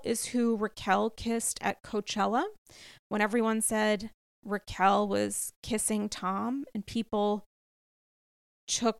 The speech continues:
for granted or assumed, understandably so, that the Tom in question was Schwartz, who all parties involved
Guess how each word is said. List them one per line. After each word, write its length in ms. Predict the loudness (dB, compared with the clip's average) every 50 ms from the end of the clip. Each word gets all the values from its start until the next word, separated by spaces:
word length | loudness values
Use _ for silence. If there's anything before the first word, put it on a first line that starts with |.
| _ _ -14
for 280 | -12 -2 0 0 0
granted 600 | 0 0 0 0 2 0 0 2 2 4 4 6 4
or 180 | 4 4 2
assumed, 920 | 2 0 -2 -6 -4 -2 -2 -2 0 -2 -2 -2 -2 -4 -6 -8 -8 -12 -14 _ _ _ _ _ _ _ -2
understandably 840 | 0 0 2 2 2 0 2 0 0 2 2 0 0 0 0 0
so, 380 | 0 0 2 2 4 4 2 2
that 180 | 0 -4 -4
the 80 | -4 -8
Tom 380 | -8 -6 -4 -2 0 0 0 0
in 100 | -4 -4
question 460 | 0 0 0 0 0 -2 -4 -2 -2
was 140 | -2 -4 -4
Schwartz, 640 | -6 -4 0 2 2 2 0 -2 -6 -12 -12 -12 _ _ _ -20 -20 -20 _ _
who 120 | -2 -2 4
all 220 | 6 6 6 6
parties 520 | 6 2 2 2 2 2 2 0 0 0 0
involved 920 | 0 0 0 0 0 2 4 4 4 4 2 2 -2 -6 -10 -10 -10 -10